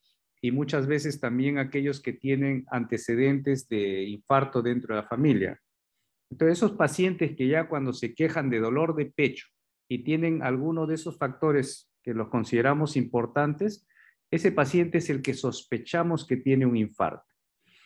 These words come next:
¿no? El dolor del infarto, el típico, el clásico, es el dolor opresivo,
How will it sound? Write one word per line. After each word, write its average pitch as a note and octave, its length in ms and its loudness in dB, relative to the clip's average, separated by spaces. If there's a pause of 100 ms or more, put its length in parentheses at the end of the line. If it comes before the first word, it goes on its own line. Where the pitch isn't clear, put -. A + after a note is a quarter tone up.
(300)
¿no? C3 380 -2 (380)
El B2+ 220 8
dolor D3 400 8
del E3 180 6
infarto, D3+ 600 6
el A#2 280 0
típico, E3 600 2
el A2+ 200 0
clásico, D3+ 600 -2
es C#3 140 -2
el B2 120 0
dolor A#2+ 460 -2
opresivo, C#3+ 800 0